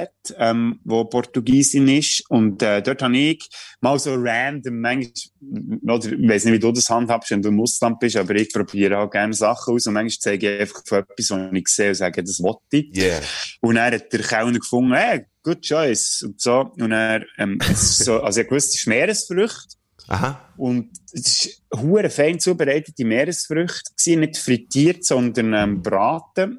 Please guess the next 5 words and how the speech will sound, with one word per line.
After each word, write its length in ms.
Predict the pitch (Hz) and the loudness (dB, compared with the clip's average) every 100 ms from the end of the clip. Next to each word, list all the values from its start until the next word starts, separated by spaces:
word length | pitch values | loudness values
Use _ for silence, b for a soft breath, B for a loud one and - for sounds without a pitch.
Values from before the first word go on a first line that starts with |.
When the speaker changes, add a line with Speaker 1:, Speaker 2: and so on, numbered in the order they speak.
| - | -4
Speaker 1:
und, 360 | - 127 120 113 | 0 2 2 2
äh, 300 | 117 107 101 B B | 2 2 2 B B
mit 340 | - 180 202 - - | -2 -2 -4 -14 -14
Spinat, 720 | - 131 127 165 208 - - _ - | -4 -2 0 -2 -4 -12 -18 _ -8
Speck 960 | - - 170 214 - - - - - | -8 -4 -2 -2 -8 -14 -12 -12 -14